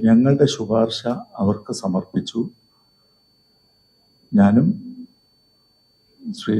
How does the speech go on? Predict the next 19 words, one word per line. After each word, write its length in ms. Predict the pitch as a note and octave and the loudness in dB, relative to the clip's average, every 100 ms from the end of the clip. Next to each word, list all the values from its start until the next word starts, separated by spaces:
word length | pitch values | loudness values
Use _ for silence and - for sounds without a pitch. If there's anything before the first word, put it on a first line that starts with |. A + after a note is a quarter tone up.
| - - - | -4 -8 -4
വേണുഗോപാലനും, 760 | G#2 G2 G2+ G2+ G2+ F#2+ G2+ D3+ F#3 - _ _ _ _ _ _ _ _ - - _ _ | 2 4 4 6 4 2 2 0 -2 -6 _ _ _ _ _ _ _ _ -20 -20 _ _
ആ, 40 | F#3 G3+ D#3+ F#3 - - | -10 -8 -8 -10 -14 0
മുൻ 120 | A2+ A#2 A2+ | 6 6 6
ചീഫ് 220 | G#2+ G2+ | 4 4
സെക്രട്ടറി 460 | A2 - G2 - A2 - G2+ - | -2 -4 -4 0 2 0 -4 0
ഡോക്ടർ 280 | G2+ G2+ A2 G2+ | 2 4 2 2
വി 100 | A2+ C3 | 2 2
പി 100 | C#3+ B2+ G2+ | 2 2 4
ജോയിയും 420 | G#2 A2 G#2+ - - - | 4 6 4 2 -2 -6
ആണ് 180 | F#2+ F#2+ F3+ - - _ _ _ _ _ _ - | -4 -2 -2 -4 -12 _ _ _ _ _ _ -4
ആ 60 | G#2 G#2 - | 0 0 0
പുരസ്കാരം 580 | F#2 G2 A2 G#2+ A2+ G2+ | 0 0 2 4 4 4
നിർണയിക്കാൻ 520 | G2 G#2 G2+ - G2+ G2+ | 4 4 4 4 4 4
സമിതിയായി 500 | F#2 F#2 G2 A2 A2 F#2+ | 0 2 4 4 4 2
ഉണ്ടായിരുന്നത്. 540 | F2+ F#2+ F#2 F2 F2 D3 - _ _ _ _ _ _ _ - | 2 -2 -2 -6 -6 -8 -8 _ _ _ _ _ _ _ 0
ആ 40 | B2 | 2
പുരസ്കാര 440 | A2+ G#2+ G#2 A#2 B2 A#2 | 2 0 2 4 4 4
നിർണയം 400 | G2+ G#2 A2 G#2+ | 2 4 4 4
ഇന്നലെയാണ് 480 | G2+ F#2 G#2+ G2 G#2 | 4 4 2 0 -2